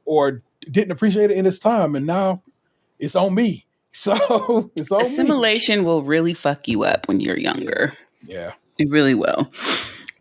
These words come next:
Speaker 2: Uh, so we're gonna have a battle of the buns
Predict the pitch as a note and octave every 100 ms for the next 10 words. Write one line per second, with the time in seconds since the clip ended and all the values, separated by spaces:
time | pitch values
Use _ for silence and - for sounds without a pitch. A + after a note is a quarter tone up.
0 | - F#3 F#3+ F3+ E3+ - - - F#3+ F#3
1 | F3 - - - F3 F3 G3+ G#3+ E3+ D3
2 | D3+ D#3+ F#3 G3 F#3+ G3+ D3 C3+ C3 E3+
3 | F3